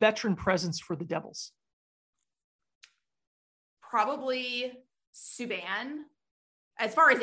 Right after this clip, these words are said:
Speaker 2: age goes, it's Subban and Tatar. As far as the longevity of being with the Devils, it would be Severson, Zacha, and Wood. And you have to keep in mind, they're not even thirty yet. They're in their twenties.
Speaker 1: Yeah.
Speaker 2: So it's, it's interesting.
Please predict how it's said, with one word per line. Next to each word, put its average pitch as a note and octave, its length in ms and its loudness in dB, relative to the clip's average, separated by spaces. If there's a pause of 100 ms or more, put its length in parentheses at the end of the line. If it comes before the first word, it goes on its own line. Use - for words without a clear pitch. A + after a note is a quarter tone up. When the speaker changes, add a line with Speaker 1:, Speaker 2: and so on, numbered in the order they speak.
Speaker 2:
age B3 320 -2
goes, G3+ 320 -4
it's G3 260 -6
Subban G#3 360 -4
and G#3 100 -10
Tatar. F#3+ 640 2
As G#3 200 -8
far A3+ 240 4
as G#3+ 240 -2
the G3+ 100 -8
longevity G3 580 -6
of G3 80 -8
being G3+ 160 -2
with G3 140 -10
the G3 80 -12
Devils, F#3+ 420 -4
it F#3+ 60 -8
would F#3+ 140 -6
be F#3+ 180 -12
Severson, G3+ 960 -8
Zacha, F#3+ 540 -2
and F3 160 -12
Wood. G3 280 -4
And F#3+ 60 -8
you G#3 80 -8
have D4+ 140 0
to D#4 80 -12
keep D4 140 -6
in A#3 80 -6
mind, C4 240 -2
they're B3+ 80 -2
not E4 180 0
even D4+ 220 -6
thirty F#4+ 300 -2
yet. F#3 220 -6
They're D4+ 120 -4
in B4+ 100 -4
their G4 100 -8 (240)
twenties. - 380 -14 (500)
Speaker 1:
Yeah. - 100 -10 (380)
Speaker 2:
So G#3+ 540 2
it's, A#3+ 240 -2 (340)
it's A#3+ 240 -4
interesting. G3+ 840 -6